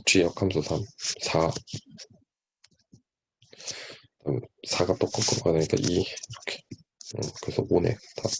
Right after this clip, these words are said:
삼 번. 그 다음 또, 음, 봅시다.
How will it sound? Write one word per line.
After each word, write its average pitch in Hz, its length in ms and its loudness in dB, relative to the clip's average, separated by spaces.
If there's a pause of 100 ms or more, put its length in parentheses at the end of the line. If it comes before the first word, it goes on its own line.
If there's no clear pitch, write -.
(200)
삼 78 140 2
번. - 140 2 (2000)
그 - 260 -6
다음 - 260 -6 (1120)
또, - 220 0 (4000)
음, 95 100 -8 (1040)
봅시다. - 280 -6